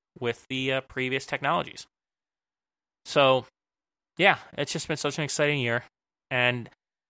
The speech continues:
uh, we are gonna have in Philly Coca a bit of a roundtable discussion about some of this stuff. We're working on our list of topics for this. But if you're in the Philly area and you're interested in,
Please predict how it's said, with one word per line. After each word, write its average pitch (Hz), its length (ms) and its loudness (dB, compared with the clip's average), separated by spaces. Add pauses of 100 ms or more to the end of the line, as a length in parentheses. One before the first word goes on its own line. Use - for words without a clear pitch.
(300)
uh, 113 200 -2
we 143 140 2
are 165 60 2
gonna 147 200 2
have 135 320 2
in 120 120 -4
Philly 139 260 0
Coca 127 560 2
a 113 160 -4
bit 123 180 2
of 120 140 2
a 113 140 -4
roundtable 123 600 0
discussion 135 480 -2
about 135 160 0
some 139 160 -2
of 135 60 -4
this 131 80 -6
stuff. 131 300 0
We're 120 60 -4
working 120 300 -2
on 113 160 -4
our 101 140 -8
list 117 500 -2 (440)
of 107 380 -2
topics - 560 0
for - 140 -4
this. 127 340 -2 (840)
But 127 260 0
if 123 140 -6
you're 151 80 2
in 147 60 0
the 131 40 -2
Philly 147 380 0
area 135 360 4
and 120 260 0
you're 120 140 -2
interested 117 600 -4
in, 107 500 -6